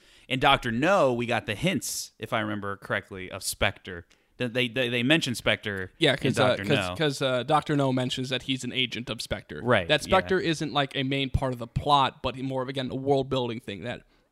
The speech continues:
Speaker 1: Right.
Speaker 2: Spectre is this organization, y-, you know, for counterintelligence and extortion and all that,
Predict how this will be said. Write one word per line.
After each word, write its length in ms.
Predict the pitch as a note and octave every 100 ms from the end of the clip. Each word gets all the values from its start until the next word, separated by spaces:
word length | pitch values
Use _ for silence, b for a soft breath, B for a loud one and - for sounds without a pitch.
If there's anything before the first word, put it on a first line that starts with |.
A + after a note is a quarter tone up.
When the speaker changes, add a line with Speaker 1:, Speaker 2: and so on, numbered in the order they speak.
| _ _ -
Speaker 1:
Right. 320 | B2 B2+ F#2+
Speaker 2:
Spectre 380 | E2 F3 - E3+
is 80 | D#3
this 100 | D3
organization, 840 | C#3+ C#3+ C#3 C3+ C3 - B2+ B2 B2 b b b b -
y-, 100 | A#2 - _ _
you 100 | C3+
know, 140 | B2 G2+ -
for 100 | -
counterintelligence 920 | B2 C#3+ C#3 C3 C3+ C3 B2+ B2+ B2 -
and 420 | G2 F#2+ D2+ - -
extortion 480 | B2+ - C#3 B2+ B2+
and 100 | B2+
all 160 | C3 B2
that, 180 | F2+